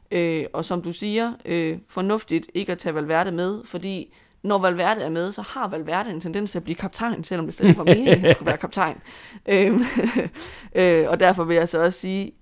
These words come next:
i Vueltaen, mon ikke det bliver en eller anden form for delt kaptajnrolle, hvor Valverde i hvert fald om ikke andet så får lov til at,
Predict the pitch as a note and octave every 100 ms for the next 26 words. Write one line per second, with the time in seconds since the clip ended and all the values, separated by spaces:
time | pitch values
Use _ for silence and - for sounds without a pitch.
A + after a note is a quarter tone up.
0 | _ _ - G3 E3 F3+ - F3 D3+ D3+
1 | _ - F3 F#3 F#3+ F3+ E3+ F3 F3 D#3+
2 | D#3+ F3 F3+ E3 E3+ G3 D#3+ - E3 F#3+
3 | F3 D3+ D3 D#3 E3 E3 D#3 D#3 - -
4 | - - E3 E3 E3+ F#3 E3 D#3 E3 D#3+
5 | E3 D#3+ D#3+ E3+ F3 D#3 D#3 D3+ D#3+ F3
6 | E3+ D3+ - C#3